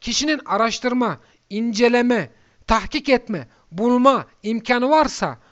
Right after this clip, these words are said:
bu nedir? Özürlü değildir. Mesela Şeyhülislam İbn Teymiye diyor ki, cehalet özrü ancak giderilmesi mümkün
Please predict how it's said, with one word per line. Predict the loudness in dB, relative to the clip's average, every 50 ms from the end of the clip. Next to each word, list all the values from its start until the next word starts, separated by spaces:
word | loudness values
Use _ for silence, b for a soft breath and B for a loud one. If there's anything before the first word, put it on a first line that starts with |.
| b b b b
bu | 0 0 2 2 0 -4 _ _ _ -10 -2
nedir? | 0 0 2 2 -2 -4 -6 -8 _ _ _ _ _ _ _ _ _ _
Özürlü | 2 2 4 4 2 -2 -2 -2 0
değildir. | 0 0 0 0 -6 -12 -14 -18 -20 -20 _ _ _ _ -4
Mesela | -4 -2 -2 -2 -2 -4 -4 -4
Şeyhülislam | -4 -6 -4 -4 -4 -4 -4 -4 -4 -4 -2 0 0 0 0 -2
İbn | -8 -4 -2 -2 -4
Teymiye | -2 -4 -4 -4 -4 -4 -4
diyor | -4 -6 -6 -6
ki, | -8 -10 -12 -12 -12 b b b b b b b b b b b b b
cehalet | -2 2 2 2 4 4 4 4 4 2 0
özrü | -2 -4 -2 -2 -2
ancak | 2 2 2 2 2 2 2 2 0 0 -6 -20 _ _ _ _ _ _ _ _ -12
giderilmesi | -8 -2 4 4 4 4 4 0 0 2 0 0 0 -2 -2 -2 -2 -4 -8 _ _ _ _ _ _ _ _ _ _ _ _ _ -8
mümkün | -4 -2 0 0 0 -2 -4 -4 -4 -2 -2 -2 -4 -10